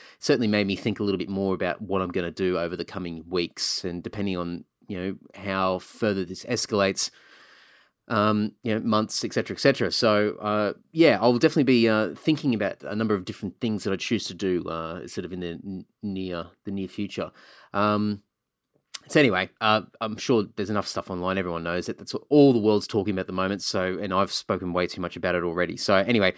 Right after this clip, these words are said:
the world's shutting down, um, and it'll give me an excuse to, to read a bit more, watch a few more documentaries, and actually not have any, uh, other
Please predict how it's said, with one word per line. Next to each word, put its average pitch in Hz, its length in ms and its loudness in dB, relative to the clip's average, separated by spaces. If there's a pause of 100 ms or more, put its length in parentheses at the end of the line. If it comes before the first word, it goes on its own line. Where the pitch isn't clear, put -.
(260)
the 123 80 2
world's 131 200 8
shutting 101 240 0
down, 98 320 0 (360)
um, 92 260 2
and - 100 -6
it'll 98 120 -2
give 98 160 -6
me 98 80 0
an 87 60 -2
excuse - 400 -6
to, 92 420 0
to 123 120 -6
read 143 180 6
a 120 40 4
bit 127 140 2
more, 123 300 6
watch 127 220 2
a - 20 -8
few 113 180 -2
more 107 180 0
documentaries, 101 840 0
and 104 380 0
actually 110 380 -2
not 101 300 -2
have 95 440 -4
any, 92 380 -4
uh, 87 240 -8
other 90 340 -4